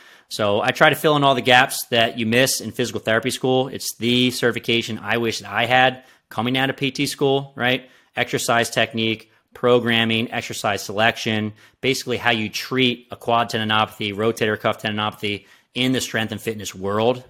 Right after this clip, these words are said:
right? I feel like that's an underserved population, but a very, very important population.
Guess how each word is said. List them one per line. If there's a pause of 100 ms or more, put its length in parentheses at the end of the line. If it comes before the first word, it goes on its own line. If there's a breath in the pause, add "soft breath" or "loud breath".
right?
I
feel
like
that's
an
underserved
population,
but
a
very,
very
important
population.